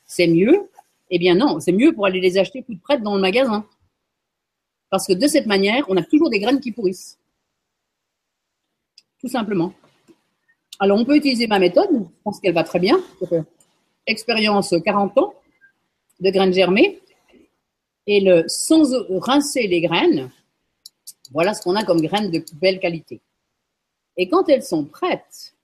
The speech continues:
ça veut dire quand le grain a commencé à se vider et que la graine est un petit peu longue, elle se voit bien, on les met dans un Ziploc ou dans un bocal,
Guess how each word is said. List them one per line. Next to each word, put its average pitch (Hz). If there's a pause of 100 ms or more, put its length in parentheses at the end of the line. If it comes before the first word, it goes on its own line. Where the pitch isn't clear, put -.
(500)
ça 175
veut 180
dire 208
quand 185
le 175
grain 202
a 247
commencé 208
à 185
se 160
vider 180 (1000)
et 185
que 202
la 165
graine 160 (520)
est 139
un 151
petit 147
peu 151
longue, 294
elle 147
se -
voit 139
bien, 135 (840)
on 226
les 294
met 269
dans 208
un 196
Ziploc 180
ou 165
dans 151
un 147
bocal, 180